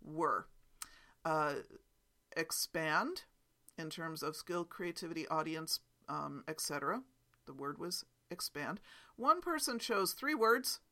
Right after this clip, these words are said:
and an exclamation point and a comma, but I'll let you get away with it. Um, their choice was, "Yes, I can."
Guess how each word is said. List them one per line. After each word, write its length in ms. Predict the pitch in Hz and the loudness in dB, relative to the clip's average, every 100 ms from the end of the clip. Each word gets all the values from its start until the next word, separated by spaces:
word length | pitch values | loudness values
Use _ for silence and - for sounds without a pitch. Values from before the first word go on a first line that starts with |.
| _ | _
and 200 | 202 208 | 0 0
an 100 | 208 | -2
exclamation 640 | 190 - 196 202 175 175 | -4 -4 -4 -2 -2 -4
point 240 | 175 170 165 | -2 -2 -2
and 80 | 160 | -4
a 40 | |
comma, 380 | - 147 131 151 - _ | -2 0 0 -2 -6 _
but 120 | - 151 | 4 8
I'll 160 | 160 | 8
let 160 | 160 - | 6 -2
you 100 | 180 | -2
get 120 | - | -2
away 240 | 202 160 | 2 2
with 160 | 143 156 | 2 0
it. 160 | 175 - - - - | -2 -4 -16 -20 -6
Um, 320 | 170 160 160 - | 2 4 2 -2
their 180 | 165 160 | 0 0
choice 380 | - 175 170 - | 0 0 0 2
was, 260 | 156 147 | 2 2
"Yes, 260 | 151 160 180 | 4 4 4
I 140 | 165 | 2
can." 540 | 156 - 202 143 196 | 0 -2 -2 0 0